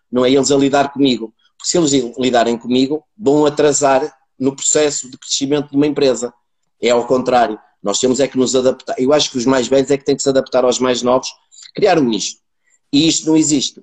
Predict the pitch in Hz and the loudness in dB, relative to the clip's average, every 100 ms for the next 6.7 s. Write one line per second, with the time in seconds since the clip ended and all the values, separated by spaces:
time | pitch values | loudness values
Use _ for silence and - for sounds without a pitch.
0 | - - - 110 95 _ _ _ _ - | -16 -14 -4 -4 -4 _ _ _ _ -12
1 | - 139 135 131 143 135 - _ 131 - | 0 4 4 2 2 2 0 _ -6 0
2 | 139 107 98 - - 113 135 120 107 107 | 0 0 -4 -10 -14 -6 0 0 0 -2
3 | 113 113 113 101 117 113 110 107 107 107 | 0 2 2 -2 -2 0 0 0 -4 -8
4 | _ - 117 117 131 139 - 123 104 110 | _ -2 -2 0 0 -2 0 0 2 0
5 | 92 - _ 139 139 143 131 123 123 127 | 0 -12 _ 0 2 0 0 -2 0 -2
6 | - - 135 156 196 - 226 | -2 -2 0 2 0 -2 -6